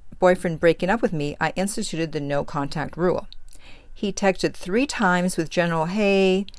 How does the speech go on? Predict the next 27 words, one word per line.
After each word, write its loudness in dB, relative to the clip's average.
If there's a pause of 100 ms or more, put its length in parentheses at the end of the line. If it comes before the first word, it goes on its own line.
(280)
hope -2
you're 0
doing 2
okay,' 4
texts. -4 (420)
No 2
questions, 2
no 0
message 0
of 0
wanting -2
to -4
get 0
back 2
together. -2
I 2
did -2
not -2
respond." -2 (640)
So -2
she -6
listened -2
to -2
me 0
when -2
I 0
said, 0